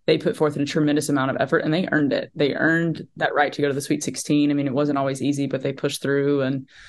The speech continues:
um, we had some big wins in that year also. And then, so just the momentum carrying over into the next season with Aurora Kabai coming back, Lord of My Lightning coming back.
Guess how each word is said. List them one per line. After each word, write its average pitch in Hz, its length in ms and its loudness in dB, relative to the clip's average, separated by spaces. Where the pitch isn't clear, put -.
um, 143 400 2
we 156 100 2
had 156 80 -2
some 151 120 2
big 151 160 2
wins 147 280 0
in 139 60 0
that 139 160 0
year 139 200 0
also. 139 580 0
And 160 100 2
then, 160 80 2
so 160 360 2
just 185 220 2
the 247 100 4
momentum 160 680 2
carrying 156 640 2
over 139 580 0
into 151 300 2
the 147 80 2
next 131 240 -4
season 143 320 0
with 135 140 -2
Aurora 135 220 2
Kabai 131 340 0
coming 135 300 -2
back, 127 420 0
Lord 143 220 2
of 131 60 0
My 127 80 -2
Lightning 131 360 -2
coming 143 280 -4
back. 131 420 -2